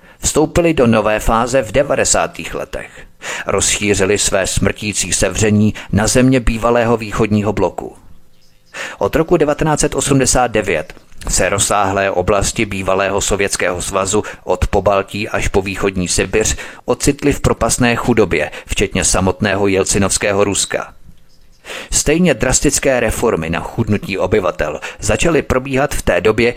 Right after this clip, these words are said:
i v bývalé Jugoslávii. Byl spuštěný program bankrotu, který vypracovali ekonomové Světové banky.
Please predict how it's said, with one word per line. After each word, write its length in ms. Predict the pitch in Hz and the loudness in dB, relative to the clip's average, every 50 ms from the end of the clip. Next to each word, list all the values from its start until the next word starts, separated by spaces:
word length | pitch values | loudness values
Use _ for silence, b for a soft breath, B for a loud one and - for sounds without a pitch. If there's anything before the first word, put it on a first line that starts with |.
| B B | B B
i 160 | - - 123 127 | -2 -2 -2 -2
v 100 | 117 107 | 0 -4
bývalé 460 | - 113 110 107 110 107 104 101 101 | -4 -4 -2 0 2 2 2 4 4
Jugoslávii. 880 | 101 101 101 104 92 - - 76 69 67 - 71 65 52 - - - - - _ - - - _ _ _ _ - _ - - - _ _ - _ _ _ _ _ _ _ _ _ _ _ _ - - - B B B B B | 2 4 2 2 2 2 0 -2 -4 -6 -8 -10 -12 -12 -14 -16 -18 -20 -20 _ -20 -20 -20 _ _ _ _ -20 _ -20 -20 -20 _ _ -20 _ _ _ _ _ _ _ _ _ _ _ _ -14 -12 -12 B B B B B
Byl 280 | B - 107 107 107 110 | B 0 2 2 2 2
spuštěný 640 | - - - 101 - - - - 104 98 101 104 | -2 -2 -4 -4 -4 -4 -2 -2 0 0 0 -2
program 480 | - - 104 95 90 - 101 101 104 95 | -2 0 0 0 0 0 -2 0 0 2
bankrotu, 640 | - 110 117 120 113 - 113 95 - - - - - B B B B | 2 2 2 2 2 2 0 0 0 -2 -6 -10 -10 B B B B
který 320 | - - - 180 185 160 120 | 0 2 2 2 2 2 2
vypracovali 680 | 117 127 - 143 143 139 - - 151 156 151 160 160 | 2 0 0 0 -2 2 2 2 2 4 2 2 0
ekonomové 600 | 113 123 - - 131 131 131 131 131 131 135 139 135 | -2 -2 0 2 4 6 6 6 4 4 4 4 2
Světové 560 | - - 120 117 - - 120 113 120 120 117 | 2 2 0 0 2 2 2 2 2 2 2
banky. 520 | 95 98 98 98 87 - - - - - | 0 0 0 0 0 -2 -6 -12 -14 -16